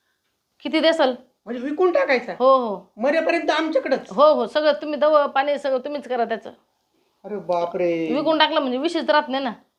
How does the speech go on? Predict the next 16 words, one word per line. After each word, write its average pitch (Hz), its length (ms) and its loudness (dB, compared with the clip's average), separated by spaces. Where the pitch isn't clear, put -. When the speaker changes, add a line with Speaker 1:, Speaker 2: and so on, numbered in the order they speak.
Speaker 2:
मी 233 200 -6
तर 269 80 4
पहिल्यांदा 269 580 0
ऐकू 330 280 -2
राहिलो 311 220 4
बुवा 208 140 0
असं. 196 180 -6
Speaker 1:
हो, 285 160 2
हो. 214 320 -8
Speaker 2:
हं? 277 120 -8
Speaker 1:
किती 311 180 -6
देसाल 277 280 0
सांगा, 247 260 -2
त्याची 208 300 -8
किंमत 330 300 0
सांगा. 302 300 -2